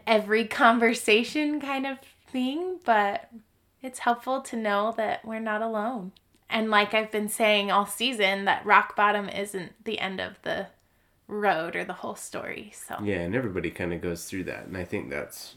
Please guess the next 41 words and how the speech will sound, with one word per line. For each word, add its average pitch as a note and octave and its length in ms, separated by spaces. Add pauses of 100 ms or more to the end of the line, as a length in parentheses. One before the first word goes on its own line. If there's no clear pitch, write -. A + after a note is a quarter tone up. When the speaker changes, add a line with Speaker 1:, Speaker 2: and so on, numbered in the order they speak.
Speaker 2:
kinda F2+ 220
one F2 160
of E2+ 80
the F2 100
things E2 300
we E2 80
were E2 60
trying D#2+ 320
to D2+ 60
do D#2+ 200
with E2 140
these E2 200
interviews D#2+ 460
is D#2+ 100
show D#2+ 300
that - 220 (360)
even E2 460
successful F#2+ 560
people E2 460 (160)
have E2 120
had F#2 220
those D#2+ 220
moments D#2 500
and, C#2 160 (500)
and - 160
stuff, - 300
so. - 240 (560)
Speaker 1:
It's - 140
part B3 320
of C4+ 60
the C4 120
process, G#3+ 560
but - 160 (180)
before A#3 520
we D4 100
get D#4+ 180
into E4+ 240
that, B3 340 (580)
confession C4 800
session - 480
time. - 500